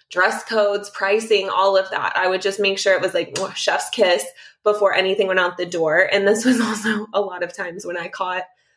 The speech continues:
the fact that their flights weren't adding up with the hotel's number of days and all of that. So it, it, I,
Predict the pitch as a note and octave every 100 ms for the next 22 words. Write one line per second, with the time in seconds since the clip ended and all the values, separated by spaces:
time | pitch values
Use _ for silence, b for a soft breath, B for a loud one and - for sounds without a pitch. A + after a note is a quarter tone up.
0 | _ _ _ _ _ G3+ A3 G#3+ A3+ A3
1 | A3+ B3+ B3 A#3+ - _ _ _ - B3+
2 | B3+ B3+ - E4+ G#3 G#3 A3 G#3 - G3+
3 | G#3 G#3+ B3 C#4 C#4+ D4 - F#3+ F#3+ F#3+
4 | F#3+ G3+ A3 G#3 B3 G3+ G#3 G#3+ G#3+ A3
5 | A3 A3 A3+ A#3+ F#3+ E3+ F3 B B B
6 | B G3+ G#3 F3+ F3 F3 D#3 - F#3+ F3
7 | - - A#2+ - F#3+ F#3+ F3+ F3+